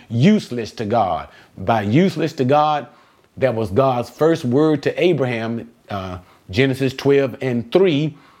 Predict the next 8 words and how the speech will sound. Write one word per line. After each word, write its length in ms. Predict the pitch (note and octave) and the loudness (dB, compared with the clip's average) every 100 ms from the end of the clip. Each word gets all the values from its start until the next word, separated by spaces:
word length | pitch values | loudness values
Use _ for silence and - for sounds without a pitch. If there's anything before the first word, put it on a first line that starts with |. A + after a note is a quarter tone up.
| _ - | _ 0
"And 460 | D3 C#3+ B2 A2+ - | 0 2 -2 -2 0
in 320 | E3+ E3 D3 | 2 2 0
you," 640 | C3 G#3+ C4 A3+ A#3+ A#3 - _ - | 4 4 4 4 0 -2 -14 _ -8
that 240 | - C3 | 0 2
is 160 | B2+ B2 | 2 -2
by 200 | G#2+ A2 | -4 -2
Abraham's 580 | C3+ C#3 C3 C3+ C3 - | 0 0 0 -2 -4 -6
people, 600 | - G#3 E3 F3+ G3+ - | 0 2 2 2 0 -2